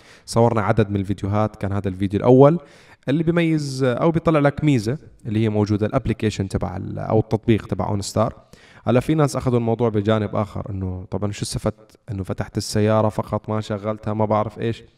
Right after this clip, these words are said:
هلا الفكرة جماعة الخير هو عبارة عن فيديو فكاهي نسلط الضوء على فيتشر أو على خاصية ولا ميزة معينة، بعدين تستكشفها إن شاء الله لحالك.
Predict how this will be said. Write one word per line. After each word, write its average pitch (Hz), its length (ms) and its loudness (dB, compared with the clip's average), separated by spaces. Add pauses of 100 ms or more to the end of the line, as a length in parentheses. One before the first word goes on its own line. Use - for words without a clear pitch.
(420)
هلا 101 160 -2
الفكرة 123 260 -2
جماعة 107 280 2
الخير 107 320 -4
هو 107 240 2 (120)
عبارة 107 380 2
عن 98 480 -6
فيديو 113 600 2
فكاهي 110 540 0
نسلط 110 500 -2
الضوء 107 420 6
على 107 420 -4
فيتشر 123 600 -2
أو 104 120 0
على 104 180 0
خاصية 113 760 0 (280)
ولا 110 200 6
ميزة 117 360 4
معينة، 107 520 2 (500)
بعدين 190 180 0
تستكشفها - 520 -2
إن 101 60 -2
شاء 104 180 -2
الله 104 180 -2
لحالك. 101 380 -6